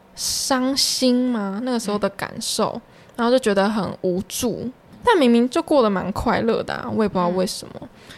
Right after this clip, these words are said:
Speaker 1: 然后那个时候我就觉得好像每一个地方，就在国外每一个地方都是一个镜子，然后它好像就照得我自己是一个很透明，照得像体无完肤的状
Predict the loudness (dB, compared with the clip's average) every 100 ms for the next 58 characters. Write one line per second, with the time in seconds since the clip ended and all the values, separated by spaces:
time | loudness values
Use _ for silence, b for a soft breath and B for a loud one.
0 | B 0 2 2 2 4 4 4 2 -2
1 | -6 -2 -2 0 0 0 -4 -6 -4 -2
2 | -2 -6 -4 -2 0 0 0 0 -2 -2
3 | -6 -12 -2 2 2 4 4 6 4 2
4 | 0 0 0 2 2 0 0 -4 -4 -2
5 | -2 -2 0 0 -2 -12 -14 -12 -10 -4
6 | 0 2 2 2 2 2 2 2 -2 B
7 | 0 4 4 4 2 2 0 -4 -10 -16
8 | _ -14 -4 -2 -2 0 0 0 -4 -6
9 | -4 0 0 0 -8 -8 -2 2 2 2
10 | 2 2 0 0 0 0 -2 -2 0 2
11 | 0 0 -2 -2